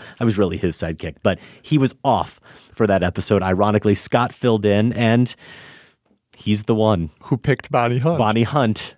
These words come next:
Speaker 2: I forgot Bonnie Hunt was
Speaker 1: Over
Speaker 2: in Jerry
Speaker 1: Samwise.
Speaker 2: Maguire.
Speaker 1: <laughs> Yeah. Sam, how much do you love this, though? He redacted it really because he was so embarrassed, and he didn't even bother to look it up. He just knew it was entirely plausible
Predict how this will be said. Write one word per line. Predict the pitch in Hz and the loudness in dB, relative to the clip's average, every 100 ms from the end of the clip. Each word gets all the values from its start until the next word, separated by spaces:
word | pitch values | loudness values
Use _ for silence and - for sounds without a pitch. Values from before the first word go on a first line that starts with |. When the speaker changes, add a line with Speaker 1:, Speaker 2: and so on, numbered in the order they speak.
| _ _ | _ _
Speaker 2:
I | 107 110 | 0 0
forgot | - 127 135 | 2 2 2
Bonnie | 143 143 151 | 2 2 2
Hunt | 160 175 | 2 0
was | 208 240 | -2 -2
Speaker 1:
Over | 233 | -2
Speaker 2:
in | |
Jerry | 185 147 123 92 | 0 0 0 0
Speaker 1:
Samwise. | 92 | 0
Speaker 2:
Maguire. | 110 123 107 104 104 110 | 0 0 0 0 0 -4
Speaker 1:
<laughs> | - - 440 - - - - - _ - - _ _ _ - 294 285 247 170 | -6 -8 -8 -10 -10 -8 -6 -6 _ -20 -20 _ _ _ 0 2 4 2 0
Yeah. | 139 117 101 78 - _ _ - | 0 2 2 0 -6 _ _ -12
Sam, | - 160 156 175 208 202 _ _ - | -4 0 2 2 0 -4 _ _ -4
how | 151 | -2
much | 160 165 - | 0 -2 0
do | |
you | 139 | 2
love | 123 107 | 2 2
this, | 110 104 - | 0 -2 -2
though? | 90 82 80 - - - | 0 0 -2 -12 -20 -10
He | - 143 | -2 0
redacted | 151 151 139 147 - 104 | 0 0 0 -2 0 0
it | 90 - - | 0 -2 -4
really | 113 123 135 | -2 0 2
because | 123 113 135 95 82 | 0 0 0 0 -2
he | - 110 | -4 0
was | 104 | 0
so | - 123 117 | 0 0 2
embarrassed, | 107 120 107 82 - - 113 | 2 2 0 -2 -8 -10 -4
and | 110 107 | -2 -2
he | 139 | -2
didn't | 143 175 | -2 -2
even | 185 170 | 0 0
bother | 151 143 135 | 0 0 0
to | 131 | 0
look | 127 135 | 0 2
it | |
up. | 139 127 - 113 - | 0 0 -4 -8 -2
He | 147 | 0
just | 156 147 | 0 0
knew | 147 151 | 0 0
it | 127 | 0
was | 127 | -2
entirely | 120 107 127 127 117 110 | -2 -2 0 0 2 0
plausible | 120 120 104 90 | 2 2 2 2